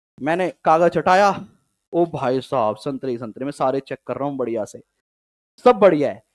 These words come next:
फिर मैंने इससे पूछा, "भाई ये वैरायटी कौन सी है?" इसने मुझे वैरायटी बता दी। मैंने कहा, "अच्छा और चेक कर लूं?" उसने कहा, "भाई पूरी पेटी आपके सामने, जितना करना है करो।" मैंने और अगली लेयर पे पहुंच गया, मैं, मैंने चेक किया, इसने कोई रोक टोक नहीं की, मैंने सब चेक किया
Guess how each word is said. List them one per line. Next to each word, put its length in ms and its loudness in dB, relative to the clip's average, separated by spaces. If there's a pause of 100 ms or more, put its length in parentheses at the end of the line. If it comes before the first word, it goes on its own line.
(160)
फिर 100 6
मैंने 220 6
इससे 160 6
पूछा, 320 0
"भाई 140 6
ये 60 4
वैरायटी 420 6
कौन 220 2
सी 180 2
है?" 320 -2
इसने 200 -4
मुझे 180 2
वैरायटी 380 4
बता 220 2
दी। 200 -4 (520)
मैंने 220 0
कहा, 80 6
"अच्छा 480 2 (520)
और 140 8
चेक 240 0
कर 120 8
लूं?" 160 -2
उसने 260 -8
कहा, 100 -2
"भाई 120 0
पूरी 240 -4
पेटी 280 -4
आपके 240 -2
सामने, 320 -6
जितना 240 -4
करना 220 -4
है 60 -6
करो।" 180 -2
मैंने 180 -4
और 320 -2 (200)
अगली 240 0
लेयर 240 2
पे 140 -4
पहुंच 300 -10
गया, 140 -6
मैं, 160 -12 (480)
मैंने 160 -4
चेक 280 -6
किया, 120 -2
इसने 160 -2
कोई 280 0
रोक 260 4
टोक 160 0
नहीं 140 -8
की, 180 -12 (500)
मैंने 140 -2
सब 220 -6
चेक 220 -2
किया 500 -4